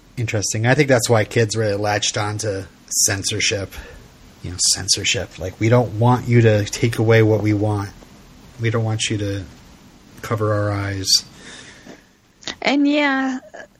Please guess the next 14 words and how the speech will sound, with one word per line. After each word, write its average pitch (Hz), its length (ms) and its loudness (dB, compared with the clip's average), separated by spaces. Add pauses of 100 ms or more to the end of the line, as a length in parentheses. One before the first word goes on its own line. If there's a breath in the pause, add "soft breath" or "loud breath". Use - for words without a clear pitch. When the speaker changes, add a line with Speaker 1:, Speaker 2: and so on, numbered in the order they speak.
(120)
Speaker 2:
you 240 120 0
know, 214 260 4
freedom 254 460 0
of 226 80 -2
speech 226 680 2
and 117 380 -2
Speaker 1:
Mm. 110 40 -10 (220 loud breath)
Speaker 2:
free 247 260 -2
country 214 800 0
and 175 120 -2
all 202 120 2
that 196 200 -2
good 190 120 -6
stuff, - 340 -4